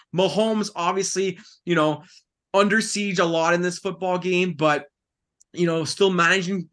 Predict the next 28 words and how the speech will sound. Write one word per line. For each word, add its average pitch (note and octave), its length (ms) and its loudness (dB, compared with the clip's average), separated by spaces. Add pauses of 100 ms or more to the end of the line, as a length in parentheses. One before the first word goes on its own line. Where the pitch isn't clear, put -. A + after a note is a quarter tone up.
with F3 140 -2
his F#3 160 -2
happy F#3+ 320 -2
feet F#3 300 -6
to F3 80 0
finding, F3+ 440 0 (280)
finding G#3+ 280 0
ways G3+ 280 2
to F3+ 80 -2
make F#3 260 -2
plays. F3 480 0 (340)
But D#3+ 360 -2
this G3+ 200 -2
is C4+ 120 -4
not C4+ 180 0
the B3 100 -2
same F#3+ 360 0
Kansas F3+ 340 -4
City E3 200 -6
Chiefs D#3 540 -6 (240)
that C#3+ 120 -4
we're D#3+ 140 0
used D#3 340 0
to D#3 80 -6
seeing, D3 340 -2
especially, A3+ 580 -4 (240)
you D3+ 80 -2
know, D#3 280 4